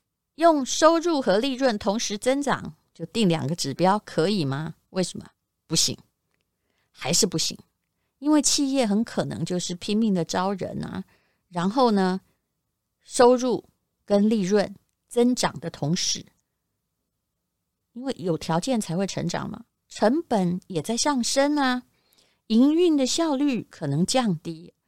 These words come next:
那只要有风险，现金流就会断掉。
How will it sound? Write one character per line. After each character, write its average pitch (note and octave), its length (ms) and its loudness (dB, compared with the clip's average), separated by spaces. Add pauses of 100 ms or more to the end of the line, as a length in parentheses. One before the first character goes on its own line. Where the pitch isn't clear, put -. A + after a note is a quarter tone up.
(260)
那 A#3+ 120 0
只 F#3 140 4
要 G#3+ 140 6
有 F3 140 4
风 G#3 260 2
险， E3 300 -2 (500)
现 G#3+ 260 4
金 F#3+ 220 2
流 D3+ 260 0 (440)
就 F#3+ 160 4
会 E3+ 140 2
断 D#3+ 280 0
掉。 D3+ 240 -2